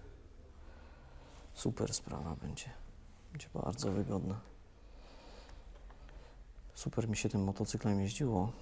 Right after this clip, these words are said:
ale jednak ta charakterystyka tego silnika, że trzeba go bardzo kręcić w górę, to jest, e,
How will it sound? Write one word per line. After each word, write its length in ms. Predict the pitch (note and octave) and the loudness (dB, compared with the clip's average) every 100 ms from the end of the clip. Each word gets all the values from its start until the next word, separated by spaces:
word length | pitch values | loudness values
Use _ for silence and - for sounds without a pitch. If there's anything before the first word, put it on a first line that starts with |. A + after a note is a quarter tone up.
| - - | -8 0
ale 320 | F#2 F#2 G2+ G2+ | 4 6 6 6
jednak 600 | A2 - G#2+ G2 - - A2 | 6 6 4 4 2 0 0
ta 80 | - A2 - - - - - - - - | 0 0 -2 -8 -10 -12 -12 -12 -12 -2
charakterystyka 680 | - G2+ - - G2 - G2 | 6 8 8 6 6 6 8
tego 180 | F#2+ A2 | 8 6
silnika, 420 | - G#2 F#2+ G2+ | 8 8 10 8
że 120 | A#2 | 8
trzeba 240 | - - F2+ | 6 6 8
go 100 | F#2 | 10
bardzo 320 | F#2+ F#2+ F#2+ | 8 8 6
kręcić 440 | G2+ F#2 - A2 | 6 4 4 0
w 120 | F#2+ | 2
górę, 260 | G2 F#2 F#2 | 6 10 8
to 200 | - E2 | 8 4
jest, 580 | D#2 C#2+ - - - - | 4 2 -2 -6 -6 -4
e, 60 | - | -2